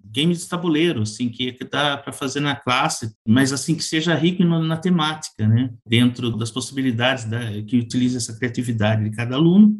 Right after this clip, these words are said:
e desenvolver esses games, board games, né? E é muito bom, fica muito rico, sabe? Eles traz, traz pra eles inúmeras possibilidades. Mas, assim, dividindo em grupos. Por exemplo, imagina num período dos conflitos regenciais.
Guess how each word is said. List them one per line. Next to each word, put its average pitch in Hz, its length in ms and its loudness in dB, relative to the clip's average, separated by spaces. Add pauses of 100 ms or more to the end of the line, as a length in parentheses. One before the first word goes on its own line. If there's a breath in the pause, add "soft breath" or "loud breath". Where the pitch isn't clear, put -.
(140)
e 135 300 6
desenvolver 135 640 -2
esses 151 360 -4
games, 139 540 -4 (220)
board 135 280 2
games, 123 360 2
né? 120 180 -4 (220)
E 147 240 6
é 277 40 4
muito 220 300 8
bom, 135 240 0
fica 123 160 -4
muito 156 220 -2
rico, 139 480 0
sabe? 127 320 -6
Eles 110 340 -4
traz, 127 380 -2 (100)
traz 135 220 -2
pra 117 160 -2
eles 110 400 -2
inúmeras 117 800 2 (300)
possibilidades. 110 800 0 (280)
Mas, 113 180 2
assim, 160 220 -2
dividindo 135 420 2
em 214 100 8
grupos. 165 460 2
Por 170 120 -2
exemplo, 165 440 -2 (180)
imagina 170 480 4
num 160 480 -2
período 139 840 -6
dos 131 240 -6
conflitos 143 400 0
regenciais. 123 800 -2